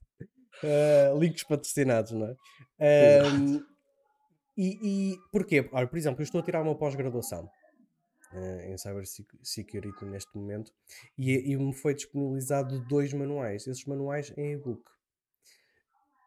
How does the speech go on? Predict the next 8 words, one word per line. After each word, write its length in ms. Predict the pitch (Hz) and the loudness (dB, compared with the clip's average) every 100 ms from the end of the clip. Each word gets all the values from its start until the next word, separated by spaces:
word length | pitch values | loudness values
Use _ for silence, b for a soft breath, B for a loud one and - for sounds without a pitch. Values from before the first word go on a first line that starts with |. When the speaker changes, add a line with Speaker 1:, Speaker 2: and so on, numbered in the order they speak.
| _ _ - | _ _ -6
Speaker 1:
É 120 | 123 | -2
muito 420 | 135 151 147 - | 0 0 0 -4
difícil 460 | 131 120 117 - 110 | -8 -6 -8 -6 -8
eu 80 | |
conseguir 360 | 110 107 - 98 | -8 -12 -12 -12
ler 160 | 98 95 | -12 -14
aquilo, 260 | - - - _ - | -16 -20 -20 _ -20
ok? 260 | - 107 | -10 -10